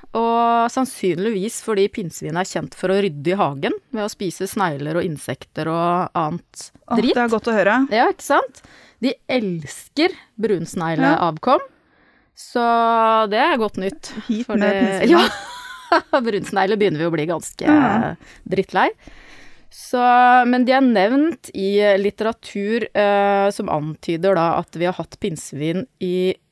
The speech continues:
Speaker 1: Sørøst-Norge helt tilbake til første halvdel av syttenhundretallet.
Speaker 2: Akkurat.
Speaker 1: Så vi har jo hatt dem en stund, da. Og, mm, og de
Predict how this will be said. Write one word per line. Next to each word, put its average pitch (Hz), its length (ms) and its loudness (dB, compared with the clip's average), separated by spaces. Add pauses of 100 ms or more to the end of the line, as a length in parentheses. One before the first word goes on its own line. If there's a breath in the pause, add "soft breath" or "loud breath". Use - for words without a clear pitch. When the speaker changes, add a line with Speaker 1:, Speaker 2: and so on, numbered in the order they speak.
(140)
Speaker 1:
Sørøst-Norge 165 1080 -2
helt 165 320 -4
tilbake 170 340 -6
til 202 80 -4
første - 320 -6
halvdel 165 400 -6
av - 80 -10
syttenhundretallet. 156 1000 -6 (480 soft breath)
Speaker 2:
Akkurat. 277 280 -16 (300 soft breath)
Speaker 1:
Så - 400 -2
vi 214 100 2
har 185 160 2
jo 247 80 2
hatt 202 280 -6
dem 135 140 -6
en 180 100 -4
stund, 339 280 -2
da. - 80 -2 (1160)
Og, 196 840 2
mm, 196 420 0 (580)
og 202 100 0
de 202 120 4